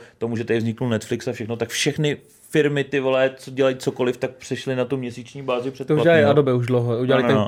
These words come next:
Speaker 2: kle-, Creative Cloud a musíš tak blbě platit.
Speaker 1: Ale já vím, že já si to vždycky kupuju jakoby ročně, ale já si kupuju, já si nekupuju každý rok, já si to kupuju ob rok, protože ty si kupuješ nový verze pak. Takže já mám nějaký
Speaker 2: Jasně.
Speaker 1: Vegas a pak mě to nabídne novou verzi, říkám,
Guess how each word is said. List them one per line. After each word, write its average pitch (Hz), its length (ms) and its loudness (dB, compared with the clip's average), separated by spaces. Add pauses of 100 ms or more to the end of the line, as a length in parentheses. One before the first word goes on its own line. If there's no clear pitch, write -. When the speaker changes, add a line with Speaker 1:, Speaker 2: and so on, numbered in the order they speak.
(120)
Speaker 2:
kle-, - 80 -18
Creative 131 440 0
Cloud 139 200 0
a - 20 0
musíš 131 320 -6
tak 127 140 -10
blbě 123 240 -6
platit. 127 220 -12
Speaker 1:
Ale 139 440 4
já 135 240 4
vím, 135 200 0
že 143 80 4
já 131 80 4
si 131 120 -10
to 139 60 2
vždycky 135 220 -2
kupuju 135 280 -2
jakoby 135 280 2
ročně, 131 400 -2 (100)
ale 135 160 2
já 139 80 2
si 165 140 -8
kupuju, 160 500 -2 (220)
já 139 100 0
si 190 120 -4
nekupuju 160 360 -2
každý 139 380 2
rok, 120 200 0
já 131 80 0
si 135 140 -10
to 135 100 -14
kupuju 143 320 -6
ob 117 200 -2
rok, 98 380 0 (340)
protože 123 340 0
ty 135 80 -6
si 135 120 -8
kupuješ 131 280 -6
nový 131 200 -4
verze 113 300 -4
pak. - 160 -16 (960)
Takže 120 200 -2
já 131 120 2
mám 139 200 -2
nějaký 135 280 4
Speaker 2:
Jasně. 151 80 2
Speaker 1:
Vegas 139 560 2
a 123 400 0
pak 123 140 -4
mě 135 100 -4
to 131 100 -4
nabídne 131 300 -2
novou 120 220 0
verzi, 123 300 2
říkám, 110 400 0